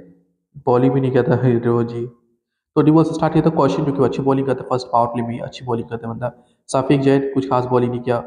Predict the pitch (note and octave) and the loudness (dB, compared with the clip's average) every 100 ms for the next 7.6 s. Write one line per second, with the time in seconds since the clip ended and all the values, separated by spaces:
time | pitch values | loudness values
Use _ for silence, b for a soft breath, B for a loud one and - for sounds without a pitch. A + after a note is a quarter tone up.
0 | - C3 C#3+ C#3 C#3 C#3 C3+ C3+ C3 C#3 | -4 -2 0 2 0 0 -2 -2 0 0
1 | C3+ B2+ B2+ - B2+ B2 - B - C3 | 2 0 0 -2 0 0 -4 B -8 -2
2 | C3+ C3+ C3+ C#3+ C3+ C3 B2+ B2 C3 B2+ | 0 2 0 0 -2 -2 0 -2 0 0
3 | B2+ B2+ B2 - A#2+ A#2+ - B B C#3+ | 0 0 -4 -2 0 0 -4 B B -4
4 | C3+ C#3+ C#3+ C3+ C#3+ C#3 C#3 C#3 B2+ C3 | -2 0 -2 0 -2 0 0 2 2 2
5 | C3 C3+ B2+ B2+ B2+ B2+ B2 A#2+ A#2+ A#2 | 0 0 0 0 -2 -4 -4 -2 0 -2
6 | - B B _ - C#3 D3 C#3 C3 C#3 | -4 B B _ 0 4 4 2 0 2
7 | C3+ C3+ C3+ C3+ - | 2 0 -4 -8 -4